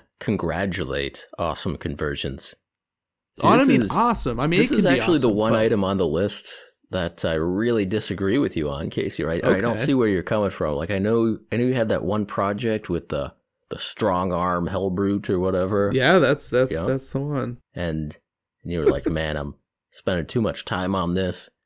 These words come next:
Speaker 1: Doesn't even make sense that he'd have this big beefy arm. Why am I giving him this big beefy arm?"
Speaker 2: Well, they
Speaker 1: Uh,
Speaker 2: gave him a little arm. They
Speaker 1: and
Speaker 2: gave
Speaker 1: a
Speaker 2: him
Speaker 1: little
Speaker 2: a pincher
Speaker 1: arm.
Speaker 2: claw.
Speaker 1: Yeah. <laughs>
Speaker 2: <laughs> Like, <laughs>
Speaker 1: No, I,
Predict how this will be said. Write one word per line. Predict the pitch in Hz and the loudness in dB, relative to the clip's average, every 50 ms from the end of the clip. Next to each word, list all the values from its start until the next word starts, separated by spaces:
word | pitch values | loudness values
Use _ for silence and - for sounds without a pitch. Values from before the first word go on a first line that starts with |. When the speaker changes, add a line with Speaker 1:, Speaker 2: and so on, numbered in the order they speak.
| _ _ - | _ _ -4
Speaker 1:
Doesn't | - 123 107 101 | -2 0 0 0
even | 92 90 87 | 0 0 0
make | 82 80 76 - | -2 -2 -4 -6
sense | - - 117 104 95 95 - | -4 -2 -2 0 0 -2 -4
that | - 87 | -4 -4
he'd | 80 80 90 | -4 -2 -2
have | 95 82 80 80 | -2 -2 -2 -4
this | 82 82 - | -6 -6 -6
big | - 87 95 90 85 82 | -6 -4 -2 -2 -2 -2
beefy | 85 87 87 85 - 98 82 | -2 -2 -2 -2 -2 -2 -2
arm. | 80 85 85 87 87 85 82 - - | 0 0 -2 -2 -2 -2 -4 -6 -6
Why | - 95 98 95 | -2 0 0 0
am | 90 82 | 0 -2
I | 82 | -4
giving | 87 101 95 92 87 80 | -4 -4 -4 -4 -4 -4
him | 80 82 | -4 -4
this | 85 82 - | -4 -4 -4
big | - 98 90 85 85 | -4 -4 -4 -4 -2
beefy | 92 87 80 - - 85 85 | -4 -4 -4 -4 -4 -4 -2
arm?" | 82 85 80 80 82 85 101 _ _ _ _ _ _ _ _ _ _ - | -2 -2 -2 -4 -6 -8 -12 _ _ _ _ _ _ _ _ _ _ -6
Speaker 2:
Well, | - 95 95 98 147 | -2 0 2 2 2
they | 160 | 2
Speaker 1:
Uh, | 165 165 | 4 4
Speaker 2:
gave | 180 185 | 4 4
him | 175 | 4
a | 147 | 2
little | 127 131 165 185 160 127 | 2 4 6 6 6 6
arm. | 107 98 95 98 - - - _ _ _ _ _ _ _ _ _ - | 4 0 -6 -10 -14 -14 -16 _ _ _ _ _ _ _ _ _ -8
They | - - | 0 0
Speaker 1:
and | - 110 | 2 4
Speaker 2:
gave | 143 | 4
Speaker 1:
a | 147 - | 4 4
Speaker 2:
him | |
Speaker 1:
little | 92 90 87 80 82 | 4 2 2 4 4
Speaker 2:
a | |
pincher | 196 196 - - 131 | 4 4 4 0 -2
Speaker 1:
arm. | - | -2
Speaker 2:
claw. | - 131 113 104 - - - - | -2 -2 -2 -2 -6 -10 -10 -4
Speaker 1:
Yeah. | 95 95 117 135 - | -2 0 0 -2 -2
<laughs> | - 120 - - - - - - - - - | -6 -10 -10 -10 -12 -18 -18 -18 -18 -8 -4
Speaker 2:
<laughs> | 262 175 - - 370 - - | -4 -4 -4 -4 -6 -2 -2
Like, | - - - - - 311 - - - - - - 196 - - - - - - - - - - - - - 277 240 - - - - - _ _ _ _ _ _ _ _ _ _ - | -2 2 2 2 2 2 -2 -2 -6 -4 -2 -2 -2 -2 -4 -10 -8 -6 -6 -6 -8 -4 -2 0 2 4 4 2 2 0 -6 -14 -16 _ _ _ _ _ _ _ _ _ _ -14
<laughs> | - 185 175 156 - - - _ - - - - 135 | -10 -10 -10 -10 -12 -16 -20 _ -20 -18 -4 2 6
Speaker 1:
No, | 135 - 113 123 | 8 8 8 8
I, | 180 113 85 95 101 - | 6 6 4 2 0 -2